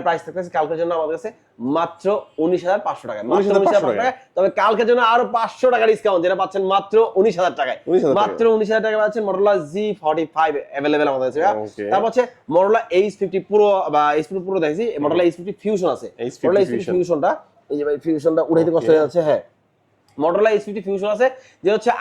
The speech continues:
Speaker 1: আট জিবি, একশো আঠাশ জিবি, আট জিবি, একশো আঠাশ জিবি প্রাইস পড়তেছে মাত্র তেত্রিশ হাজার নয়শো নব্বই টাকায়, মাত্র তেত্রিশ হাজার নয়শো নব্বই টাকা পাচ্ছেন, হ্যাঁ। তারপরে দেখবো Motorola এইচ ফিফটি ভাই, আর এইচ ফিফটি ভাই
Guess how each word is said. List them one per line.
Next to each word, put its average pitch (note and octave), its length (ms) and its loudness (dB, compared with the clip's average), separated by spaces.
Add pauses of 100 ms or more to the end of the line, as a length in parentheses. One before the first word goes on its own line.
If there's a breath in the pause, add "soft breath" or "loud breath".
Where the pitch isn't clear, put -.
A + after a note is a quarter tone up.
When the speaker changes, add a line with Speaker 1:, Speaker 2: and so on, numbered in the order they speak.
Speaker 1:
আট F#3+ 160 2
জিবি, F#3+ 260 -4
একশো - 220 -6
আঠাশ F3 180 2
জিবি, G3+ 120 -2 (120)
আট D#3 140 -4
জিবি, E3 180 -4
একশো D#3+ 140 -8
আঠাশ D#3 120 -2
জিবি D#3+ 140 -8
প্রাইস E3+ 160 -4 (180)
পড়তেছে F3 260 -10
মাত্র D#3 160 -8 (400 loud breath)
তেত্রিশ G#3+ 380 0
হাজার A#3+ 200 4
নয়শো G3 260 2
নব্বই F3+ 160 0
টাকায়, B2+ 180 -4 (100)
মাত্র G3 280 -4 (200)
তেত্রিশ F3+ 420 -6
হাজার G3 140 0 (120)
নয়শো C#3+ 240 0 (120)
নব্বই F3+ 160 2
টাকা E3+ 120 2
পাচ্ছেন, C3 360 -4
হ্যাঁ। C#3 120 -6 (480 soft breath)
তারপরে A3 400 0
দেখবো A#3 200 0 (120)
Motorola G3 400 4 (260)
এইচ G#3+ 180 0 (100)
ফিফটি F3 260 0
ভাই, C#3 80 0 (140)
আর D3 80 -6 (180)
এইচ B3+ 180 0
ফিফটি G#3+ 300 -2
ভাই E3+ 100 0